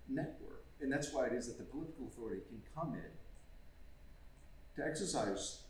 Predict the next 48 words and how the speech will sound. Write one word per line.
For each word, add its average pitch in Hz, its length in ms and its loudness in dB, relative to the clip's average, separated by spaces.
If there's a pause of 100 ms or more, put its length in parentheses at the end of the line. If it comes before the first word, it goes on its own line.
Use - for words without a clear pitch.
juridical 117 440 6 (120)
power, - 320 -2 (120)
not 175 220 12
only 180 220 10
to 139 80 6
restore 180 480 6
the - 80 8
balance 98 360 4
of - 100 -6
justice - 280 0
between 123 280 -4
the - 240 -8
two 131 140 4
individuals, 120 460 4
but 120 160 -2
also 127 380 4
then 117 240 -4
to - 60 -8 (380)
punish - 480 -4
the - 60 -6
malefactor. - 480 -2 (500)
Why? 123 320 10 (420)
Well, 131 100 6
not 180 200 10
simply 151 240 8
because 123 280 4
he's 127 180 4
injured 120 320 6
one - 160 4
other - 240 4
individual, - 600 -2 (380)
but 117 100 -4
because - 360 4
through 170 260 6
his - 140 2
crime 143 320 4
or 107 80 4
act - 180 2
of - 60 -4
injustice, 107 760 0 (220)
he's 156 160 2
disrupted - 580 -2
the 104 80 -4
good 104 160 0
order 101 220 2
of - 60 -8
the - 400 -10
whole. 107 160 -6